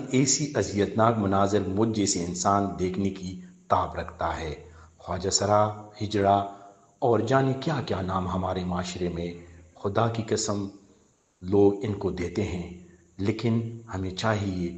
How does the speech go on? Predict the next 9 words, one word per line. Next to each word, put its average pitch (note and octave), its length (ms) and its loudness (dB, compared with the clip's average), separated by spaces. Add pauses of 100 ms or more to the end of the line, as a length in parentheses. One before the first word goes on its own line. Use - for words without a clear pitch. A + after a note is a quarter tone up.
(260)
कि - 80 -6
इन D3 320 2 (1080)
गरीब B2+ 420 4
लोगों F#2+ 380 6
को, F2 480 -4
इन A#2 140 -2
ख्वाजा F#2 380 -2
सराहों F#2+ 480 0
की E2+ 300 -8